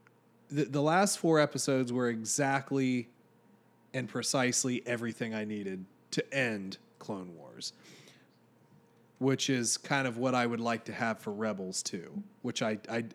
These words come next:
personally, and I'll talk to you about this too once you get done with Rebels, but that's always been my biggest gripe, and that's, that's why it was so nice to get this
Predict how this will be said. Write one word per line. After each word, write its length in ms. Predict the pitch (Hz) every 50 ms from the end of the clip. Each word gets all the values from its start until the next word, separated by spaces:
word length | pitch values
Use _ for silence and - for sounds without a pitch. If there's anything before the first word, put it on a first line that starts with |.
| - - -
personally, 640 | - - 156 143 135 - - 135 131 127 127 123 120
and 320 | - 123 117 110 110 107 -
I'll 120 | 117 123
talk 300 | - - 151 147 139 -
to 120 | - - 190
you 60 | 165
about 260 | 143 160 156 165 -
this 240 | - 254 233 - -
too 220 | - - 220 220
once 240 | 196 185 180 170 175
you 40 | 185
get 140 | 175 185 165
done 180 | 180 185 185
with 120 | 185 185 190
Rebels, 480 | 208 202 180 143 123 98 90 - - - - - - - - - - - - - -
but 140 | 147 139 131
that's 240 | 156 147 143 -
always 240 | 165 147 147 143 123
been 140 | 123 131 127
my 120 | 131 123
biggest 420 | 120 117 131 127 117 117 110 - -
gripe, 400 | 117 123 127 123 117 113 - - -
and 160 | 123 120 113
that's, 360 | 123 123 120 117 - - -
that's 260 | - 120 120 113 - -
why 140 | 123 117
it 60 | 117 110
was 120 | 113 110
so 180 | - - 127 120
nice 300 | 117 117 113 113 113 -
to 80 | - 117
get 460 | 104 107 117 110 110 104 - - 110
this 280 | 117 120 110 107 -